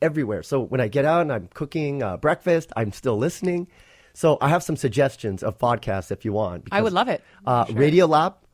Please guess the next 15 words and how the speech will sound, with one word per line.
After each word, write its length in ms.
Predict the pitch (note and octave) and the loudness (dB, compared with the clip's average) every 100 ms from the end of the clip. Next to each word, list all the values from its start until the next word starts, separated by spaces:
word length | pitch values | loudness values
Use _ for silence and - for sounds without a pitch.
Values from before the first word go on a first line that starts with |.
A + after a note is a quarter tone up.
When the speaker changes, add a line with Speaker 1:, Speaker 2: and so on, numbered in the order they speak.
| _ _ _ | _ _ _
Speaker 1:
that's 200 | C3 B2+ | 0 2
one 120 | C#3 | 0
of 20 | |
the 80 | C3 | 0
most 140 | B2 A#2 | 0 0
popular 360 | C3 B2+ C3 | -2 0 -2
ones 200 | B2+ B2+ | -2 -2
out 220 | - B2 - | -2 -2 -2
there. 260 | C#3+ E3+ - _ _ - | -2 -4 -10 _ _ -4
This 280 | F2+ D#3+ | 0 2
American 400 | E3+ E3 D#3+ D3+ | 2 0 0 0
Life, 320 | C3+ C#3+ F#3+ - - | 2 2 0 -8 -6
another 320 | G2 B2 C3+ | 0 2 2
great 240 | C#3 C3 | 0 0
podcast. 600 | - C3 B2+ D3 D#3+ - | 0 -2 -2 -4 -4 -8